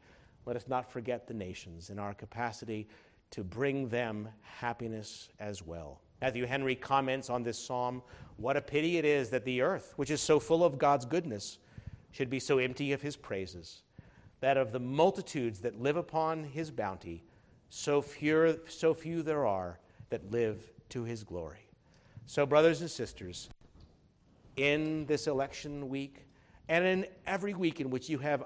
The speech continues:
opportunity to speak and to serve in the civic sphere, remember these words, "Let all the earth fear the Lord.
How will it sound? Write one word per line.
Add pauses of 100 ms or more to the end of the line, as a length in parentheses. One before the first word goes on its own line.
(100)
opportunity
to
speak (340)
and
to
serve
in
the
civic
sphere, (540)
remember
these
words,
"Let (140)
all
the
earth (400)
fear
the
Lord.